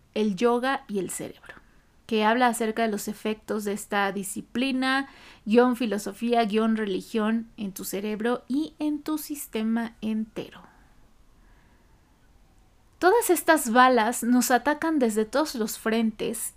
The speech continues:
y muchas personas se sienten perdidas sin saber qué hacer. Muchos cristianos se sienten perdidos sin saber qué hacer, lo cual es lógico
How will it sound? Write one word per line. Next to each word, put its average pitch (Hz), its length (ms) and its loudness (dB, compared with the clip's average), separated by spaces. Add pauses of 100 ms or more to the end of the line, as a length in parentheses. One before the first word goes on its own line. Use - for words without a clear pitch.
y 277 160 4
muchas 339 440 0
personas 233 880 0 (280)
se - 160 -4
sienten 311 440 2
perdidas 226 720 -2
sin 214 400 -4
saber 208 360 -4
qué 214 100 -8
hacer. - 300 -10 (1120)
Muchos 262 400 2
cristianos 240 1080 2
se - 180 -6
sienten 277 380 0
perdidos 220 600 0
sin 208 260 -2
saber 220 360 -2
qué 262 100 -2
hacer, 214 500 -4
lo 208 200 -4
cual 240 200 2
es 277 200 -2
lógico 240 720 -2